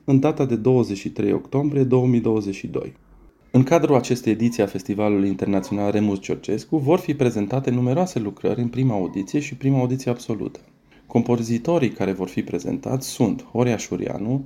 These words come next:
Laura Manolache, Mihai Mănicianu, Tom Johnson, Remus Georgescu, Doron Kaufman,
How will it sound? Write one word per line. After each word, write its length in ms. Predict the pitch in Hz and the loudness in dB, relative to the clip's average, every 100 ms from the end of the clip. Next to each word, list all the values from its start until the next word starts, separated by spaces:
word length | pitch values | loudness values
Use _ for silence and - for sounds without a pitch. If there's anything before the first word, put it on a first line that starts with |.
| - | 0
Laura 320 | 127 151 123 | 2 4 2
Manolache, 720 | 98 80 57 - 101 - 131 131 - - _ | -2 -4 -4 -6 -6 -4 -6 -6 -18 -20 _
Mihai 300 | 127 117 151 | 0 2 2
Mănicianu, 760 | 135 104 95 - - - 127 135 | 4 2 0 -2 -8 -4 -4 0
Tom 260 | 156 151 - | 4 4 4
Johnson, 540 | 90 85 90 113 143 - - - | 0 -4 -4 -2 -2 -4 -14 -2
Remus 320 | 123 147 135 | 4 4 2
Georgescu, 720 | - 85 - - - - 123 - | -2 -8 -6 -8 -8 -8 -6 -4
Doron 280 | 123 135 | 0 0
Kaufman, 680 | - 92 87 - 104 127 135 | 0 0 -2 -2 -2 -2 -4